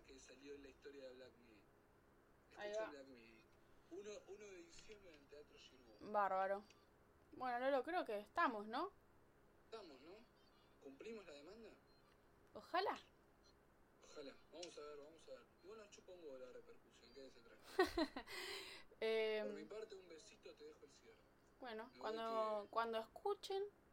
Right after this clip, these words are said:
Speaker 2: pueden contestar a la propuesta que Lolo les dejó. A mí me parece muy bueno. Yo sé que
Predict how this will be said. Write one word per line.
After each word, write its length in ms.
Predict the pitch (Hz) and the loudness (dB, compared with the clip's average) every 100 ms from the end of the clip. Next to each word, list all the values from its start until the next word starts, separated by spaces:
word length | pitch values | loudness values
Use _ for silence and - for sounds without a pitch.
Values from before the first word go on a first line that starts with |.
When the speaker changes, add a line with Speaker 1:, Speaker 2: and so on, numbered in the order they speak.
| - 262 | -16 4
Speaker 2:
pueden 480 | 269 277 240 226 202 | 8 8 6 2 2
contestar 580 | 214 208 214 262 294 302 - | 0 -2 2 8 8 8 2
a 100 | 185 | 2
la 180 | 180 | 0
propuesta 560 | 175 185 214 254 - 202 | 2 2 4 2 4 2
que 160 | 185 180 | 2 0
Lolo 240 | 208 208 | 2 4
les 140 | 180 | 2
dejó. 260 | 180 180 233 | 0 4 4
A 120 | - | 4
mí 60 | 190 | -2
me 120 | 202 | -2
parece 300 | 190 185 185 | 0 0 -2
muy 240 | 180 190 | -6 -6
bueno. 440 | 208 247 285 302 339 - - - - - - - | -2 0 0 0 -4 -10 -20 -20 -20 -20 -20 -4
Yo 120 | 247 | -2
sé 220 | 247 262 240 | 2 2 2
que 680 | 220 190 185 180 - - | 2 2 4 2 0 -6